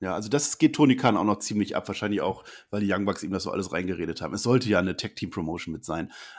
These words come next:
aber die Leute in der Masse schalten ein, weil sie zwei große Namen sehen wollen. Die wollen Andre gegen den Macho Man sehen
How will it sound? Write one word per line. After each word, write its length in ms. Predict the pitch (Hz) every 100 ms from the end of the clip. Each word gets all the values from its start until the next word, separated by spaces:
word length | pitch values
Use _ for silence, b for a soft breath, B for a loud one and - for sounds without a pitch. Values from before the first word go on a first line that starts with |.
| -
aber 240 | 110 120
die 120 | 107
Leute 340 | 101 101 123 123
in 120 | 104
der 80 | 95
Masse 320 | 107 107 107
schalten 360 | - 104 107 107
ein, 220 | 90 101
weil 80 | 90
sie 100 | -
zwei 280 | - 92
große 320 | 98 98 92 92
Namen 300 | 80 90 80
sehen 260 | 80 80
wollen. 160 | 73 80
Die 80 | 85
wollen 160 | 101
Andre 400 | - 120 120 113
gegen 180 | 101 101
den 100 | 104
Macho 300 | 98 101 120
Man 280 | 98 82 80
sehen 340 | 76 64 65